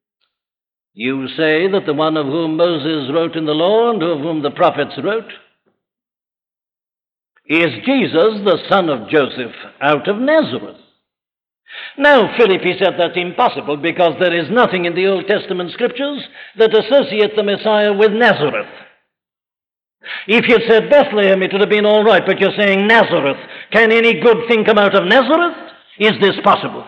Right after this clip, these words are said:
Now, that's what he meant, you know. Sometimes we tend to think that he's just speaking in these terms of Nazareth as a place to be despised. I believe that's absolutely wrong.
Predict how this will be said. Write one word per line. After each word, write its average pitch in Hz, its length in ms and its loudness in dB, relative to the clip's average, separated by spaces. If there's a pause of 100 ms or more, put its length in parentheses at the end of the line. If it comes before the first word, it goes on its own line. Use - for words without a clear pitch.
(140)
Now, 170 140 2
that's 190 240 0
what 240 100 -2
he 262 80 0
meant, 254 300 -2
you 147 100 -4
know. 113 280 -12 (800)
Sometimes 190 580 0
we 180 140 0
tend 185 260 -2
to 175 80 -4
think 180 220 -6
that 180 100 -4
he's 160 180 -4
just 185 260 -4
speaking 185 520 -8 (220)
in 180 200 -2
these 190 280 -2
terms 196 280 0
of 180 140 0
Nazareth 180 480 0
as 180 140 -4
a 180 100 -4
place 196 240 -2
to 190 80 -4
be 170 160 -2
despised. 175 640 0 (220)
I 165 160 0
believe 165 320 -4
that's 156 220 -2
absolutely 208 880 -2
wrong. 156 500 -2